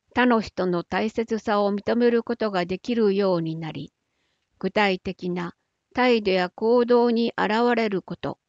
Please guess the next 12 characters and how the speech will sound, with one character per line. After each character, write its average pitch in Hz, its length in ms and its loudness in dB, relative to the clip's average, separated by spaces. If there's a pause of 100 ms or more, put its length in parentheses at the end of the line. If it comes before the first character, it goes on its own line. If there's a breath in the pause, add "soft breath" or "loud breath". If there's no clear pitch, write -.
(340)
が - 200 -8 (280)
人 240 220 0
権 233 320 -2
教 254 300 4
育 202 220 -2
の 175 140 0
目 156 300 -10
標 185 320 -6
で 156 120 -16
す。 - 240 -16 (1500)
今 220 260 2
回、 - 360 -10